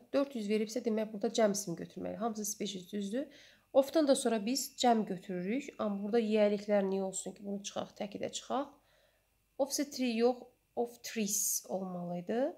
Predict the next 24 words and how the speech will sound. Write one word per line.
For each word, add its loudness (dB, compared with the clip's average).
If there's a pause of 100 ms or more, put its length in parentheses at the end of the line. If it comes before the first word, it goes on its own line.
(160)
The 0
National 0
Park 0 (160)
ecosystem -4
has -4
more 2
than, -2 (680)
deyək -2
ki, -2
dörd 4
yüz -2
deyir, 0
növ, 0
ağac 2
növləri 0
var. -6 (500)
Ə, -4 (120)
four 4
hundred 2 (560)
species -2 (100)
of 2
trees -2
olmalı -4
idi. -12